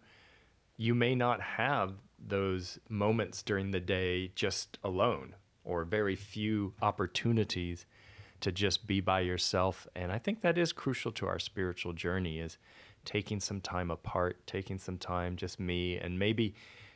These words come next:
if we had those moments, maybe those moments aren't even as spiritual, but it allows us to process, "Oh, you know, we got all these things happening and all these dynamics." And sometimes we just need to catch our breath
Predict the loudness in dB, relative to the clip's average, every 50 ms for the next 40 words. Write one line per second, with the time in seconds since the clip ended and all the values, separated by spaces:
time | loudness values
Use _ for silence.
0 | -20 _ _ _ _ _ _ _ _ -2 -2 -2 0 0 0 0 0 0 0 0
1 | 2 2 2 2 2 2 2 0 0 0 2 4 4 4 4 2 0 -2 -4 -8
2 | -14 -16 _ _ _ _ _ _ -2 0 2 4 4 4 4 6 6 6 6 4
3 | 2 2 2 2 2 0 0 0 0 0 -2 -2 -2 -2 -2 0 -2 -2 -4 -6
4 | -8 -6 -4 -2 0 0 0 0 -2 -4 -8 -8 -8 -4 -2 2 2 2 2 0
5 | 0 0 0 2 2 2 4 4 4 2 2 2 4 4 4 4 2 -2 -4 -6
6 | -8 -12 -14 -4 2 4 6 6 6 4 0 0 0 0 0 -2 -2 -2 0 2
7 | 2 2 0 -2 -8 -16 -20 -20 -20 -20 -20 -20 -8 -4 -2 0 0 2 2 2
8 | 2 2 4 2 2 4 2 0 -2 -4 -4 -4 -4 -4 -4 -2 -2 -2 0 0
9 | -2 -2 -2 -2 -2 -2 -2 0 0 2 0 0 -2 -2 -2 -2 -2 -2 -2 -2
10 | -2 -2 -2 -4 -6 -8 -10 -8 -8 -8 -8 -8 -12 -18 -20 -20 -20 -20 -18 -8
11 | -4 -2 -2 0 0 0 0 0 0 0 0 -2 -2 -2 -4 -4 -4 -6 -4 -2
12 | -2 -2 0 0 -2 -2 0 2 2 2 4 2 0 -2 -6 -14